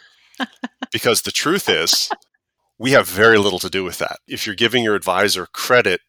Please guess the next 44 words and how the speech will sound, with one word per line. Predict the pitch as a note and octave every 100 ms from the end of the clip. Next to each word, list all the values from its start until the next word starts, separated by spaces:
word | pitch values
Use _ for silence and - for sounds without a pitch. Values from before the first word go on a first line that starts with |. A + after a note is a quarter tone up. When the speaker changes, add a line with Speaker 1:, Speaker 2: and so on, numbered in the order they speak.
| _
Speaker 2:
for | - - G#2+
the | F#2+
weather, | G2 A#2 F#2 F2+ - _ _ -
right, | F#2+ F#2+ -
th-, | - A2
that's, | G#2 -
that's | A2 - C3+
what |
it, | A2+
that's | G#2+ G#2+ A#2+
really, | G#2+
it's | G#2
like | G2 -
crediting | B2+ G#2 G2 F2+
the |
weatherman. | F2 F#2 F2 D#2+ E2 - _ _
Speaker 1:
Yeah. | - - - - -
Speaker 2:
When | G#2+ F#2
ideally, | F2 F#2 A#2 - F#2 F2 F2+ _ _ -
it's | - -
did | - A2
you | G#2+
build | F#2 G#2+ F#2+
the | G2
right | G2 F#2 _ _
shelter | - - A#2+ A#2 - F#2
so | F2 G2
that | F2+
you | G2
can | - F#2+
have | G2+ G2+
the | G#2+
right | G2
exposures | - - G#2 G#2 F#2+
at | F2
the | F#2
right | F2
times? | - A2 F#2+ D#2+ D#2
I |
mean, | F2
that's | F2+
probably | - E2+
a | E2
better, | F#2 F2 E2